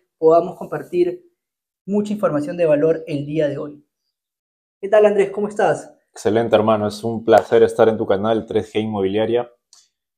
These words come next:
Speaker 2: Eh, el día de hoy vamos a aportarles todo el valor posible a ustedes que tienen negocios online, sean Grow Partner, agencias de marketing, coaches, consultores,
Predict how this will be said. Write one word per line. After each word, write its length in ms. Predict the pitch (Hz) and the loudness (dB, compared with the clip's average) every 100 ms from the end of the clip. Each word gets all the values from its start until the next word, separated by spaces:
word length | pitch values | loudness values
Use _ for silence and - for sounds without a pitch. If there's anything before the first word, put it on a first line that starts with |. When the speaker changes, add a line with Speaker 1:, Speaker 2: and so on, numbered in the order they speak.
| _ | _
Speaker 2:
Eh, 440 | 117 107 107 107 - | 0 2 4 2 2
el 140 | 113 | 2
día 100 | 117 | 4
de 80 | 123 | 4
hoy 60 | 123 | 4
vamos 240 | 127 120 | 2 0
a 40 | 131 | 2
aportarles 960 | 110 - 117 113 117 120 - - - - | 2 4 4 6 2 2 -2 -14 -4 6
todo 180 | 123 | 8
el 80 | 120 | 8
valor 320 | 110 113 113 | 8 6 4
posible 440 | 113 107 123 123 120 | 0 0 2 2 2
a 40 | |
ustedes 640 | 104 - 113 123 120 - _ | 0 0 2 2 -2 -12 _
que 80 | 104 | -6
tienen 260 | 110 110 110 | -4 -4 0
negocios 340 | 107 107 98 | -2 -2 -8
online, 500 | 107 104 113 117 110 | -8 -2 0 0 -4
sean 200 | 95 107 | -4 -2
Grow 280 | 107 107 - | 2 0 6
Partner, 340 | 117 113 107 | 6 6 2
agencias 380 | 101 104 98 98 | -4 -4 -8 -8
de 40 | 95 | -2
marketing, 560 | 107 104 98 104 101 | 0 0 -8 -12 -14
coaches, 480 | 95 107 98 - 98 | -4 -2 -2 -6 -20
consultores, 760 | 101 95 90 - 107 104 - | -20 -18 -8 -2 0 -2 -8